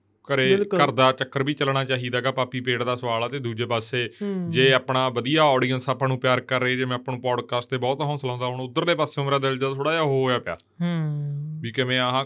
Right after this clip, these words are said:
Speaker 1: ਇੰਟਰਵਿਊਜ਼ ਹੈਗੀਆਂ ਬਹੁਤ ਆ ਨਿਗਾਹ 'ਚ, ਪਰ ਉਹ ਥੋੜ੍ਹਾ ਜਿਹਾ ਐਂ ਹੋਇਆ ਵਾ ਯਾਰ, ਇਹ ਵੀ ਜਦੋਂ
Speaker 2: ਤੁਸੀਂ
Speaker 1: ਉਹ
Speaker 2: ਇਹ
Speaker 1: ਚੀਜ਼
Speaker 2: ਦੇਖੋ ਨਾ,
Speaker 1: ਨੂੰ
Speaker 2: ਜਿਹੜਾ ਸਾਡਾ ਇੰਟਰਵਿਊ ਹੁੰਦਾ, ਇਹ ਨਹੀਂ ਹੁੰਦਾ ਕਿ ਚਲੋ ਕੋਈ ਹੋ ਗਿਆ, ਅਸੀਂ ਮੌਕੇ ਕਰ ਲਿਆ।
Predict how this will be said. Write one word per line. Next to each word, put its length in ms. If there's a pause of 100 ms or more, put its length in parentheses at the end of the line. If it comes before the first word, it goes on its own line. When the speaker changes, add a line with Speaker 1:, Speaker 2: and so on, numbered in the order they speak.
(120)
Speaker 1:
ਇੰਟਰਵਿਊਜ਼ 500
ਹੈਗੀਆਂ 380
ਬਹੁਤ 280
ਆ 60
ਨਿਗਾਹ 240
'ਚ, 160 (360)
ਪਰ 120
ਉਹ 120
ਥੋੜ੍ਹਾ 260
ਜਿਹਾ 140
ਐਂ 100
ਹੋਇਆ 200
ਵਾ 160
ਯਾਰ, 200
ਇਹ 100
ਵੀ 280 (360)
ਜਦੋਂ 520 (220)
Speaker 2:
ਤੁਸੀਂ 160
Speaker 1:
ਉਹ 40
Speaker 2:
ਇਹ 80
Speaker 1:
ਚੀਜ਼ 120
Speaker 2:
ਦੇਖੋ 140
ਨਾ, 0
Speaker 1:
ਨੂੰ 100
Speaker 2:
ਜਿਹੜਾ 300
ਸਾਡਾ 180
ਇੰਟਰਵਿਊ 400
ਹੁੰਦਾ, 180
ਇਹ 100
ਨਹੀਂ 80
ਹੁੰਦਾ 260
ਕਿ 220
ਚਲੋ 260
ਕੋਈ 260
ਹੋ 220
ਗਿਆ, 160
ਅਸੀਂ 260
ਮੌਕੇ 360
ਕਰ 160
ਲਿਆ। 320